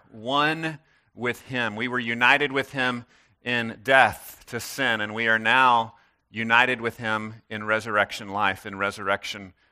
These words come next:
power. So now Paul is continuing what he started last week. We're calling it this week Under Grace. Under Grace. So we saw,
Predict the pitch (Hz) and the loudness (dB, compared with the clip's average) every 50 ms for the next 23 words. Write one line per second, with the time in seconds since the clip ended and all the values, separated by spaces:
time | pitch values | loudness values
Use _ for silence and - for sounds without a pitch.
0 | _ _ - - - 113 104 101 98 92 85 80 - _ _ _ _ _ _ - | _ _ -14 -2 2 4 4 4 4 0 -2 -4 -6 _ _ _ _ _ _ -10
1 | - - 131 120 123 127 127 - - 131 131 131 127 123 - - 135 123 113 - | -4 -2 2 4 4 4 4 4 4 6 6 6 6 2 0 -4 -8 -8 -6 -4
2 | 131 139 151 143 131 123 127 131 135 123 123 123 123 127 120 - - 139 123 131 | -4 -2 -2 -2 -2 -2 -2 -2 -4 -4 -4 -2 -2 -2 -2 0 4 6 6 6
3 | 135 143 143 127 - _ _ _ _ - - 127 127 131 139 - - 139 135 131 | 4 2 -2 -4 -8 _ _ _ _ 0 4 6 6 6 4 2 -2 -4 -4 -4
4 | - - 117 - - 135 143 151 147 143 139 131 - 120 123 139 139 - - 143 | -4 -6 -8 -4 -2 0 2 2 2 2 0 -2 -4 -4 -4 -4 -4 -4 -4 -4
5 | 127 117 - - - 123 135 143 147 147 151 156 156 151 139 139 - 120 120 127 | -4 -4 -6 -6 -4 -2 -2 -2 -2 -2 0 0 0 0 -2 -4 -8 -6 0 4
6 | 127 123 120 104 95 92 - - - - - - _ _ _ _ _ - 131 139 | 4 4 4 4 0 -2 -6 -8 -8 -8 -10 -14 _ _ _ _ _ -4 -2 -2
7 | 156 151 147 139 135 117 123 123 123 123 113 101 92 - - - - - - - | 0 0 0 0 0 0 2 2 4 4 4 2 0 -4 -10 -12 -12 -8 -2 0
8 | 135 127 127 123 - - 120 135 135 - - - 156 151 143 143 139 139 135 | 2 2 2 0 -2 -4 -4 -2 -2 -2 -2 2 6 8 8 10 10 8 6